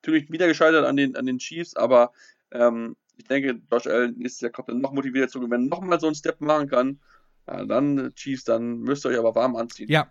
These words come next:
Speaker 2: gebe ich, gebe ich dir absolut recht, bin ich bei dir. Und, äh,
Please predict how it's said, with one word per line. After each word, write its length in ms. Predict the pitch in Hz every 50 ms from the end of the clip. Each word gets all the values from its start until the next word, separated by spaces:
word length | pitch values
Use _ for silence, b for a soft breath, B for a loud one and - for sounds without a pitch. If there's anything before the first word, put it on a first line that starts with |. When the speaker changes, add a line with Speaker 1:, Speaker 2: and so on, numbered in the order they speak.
| _ _ -
Speaker 2:
gebe 380 | - - - 143 143 139 131 131
ich, 300 | 127 117 - - - _
gebe 220 | - 185 208 240 233
ich 60 | 180
dir 260 | - 202 196 180 -
absolut 380 | - 170 - - - 175 160 160
recht, 260 | 143 147 151 - -
bin 100 | 151 143
ich 140 | 143 139 -
bei 220 | - 123 131 139
dir. 240 | 131 120 127 160 185 B B B B B B B B B B
Und, 480 | B - 127 131 131 131 131 127 127 117
äh, 220 | 101 127 131 127